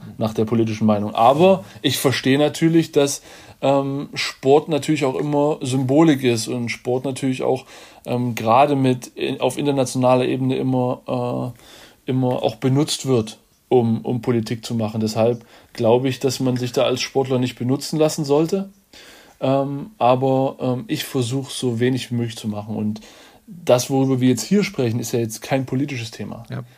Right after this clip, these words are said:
Speaker 1: Politisches Thema wäre gewesen, ähm, äh,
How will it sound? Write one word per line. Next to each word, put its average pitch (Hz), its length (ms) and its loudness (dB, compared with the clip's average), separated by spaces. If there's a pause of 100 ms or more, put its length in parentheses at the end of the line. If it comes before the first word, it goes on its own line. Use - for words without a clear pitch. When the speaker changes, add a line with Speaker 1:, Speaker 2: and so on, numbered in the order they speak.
(120)
Speaker 1:
Politisches 165 520 4
Thema 160 300 4
wäre 139 120 6
gewesen, 131 540 0 (420)
ähm, 123 480 0 (560)
äh, 120 480 -6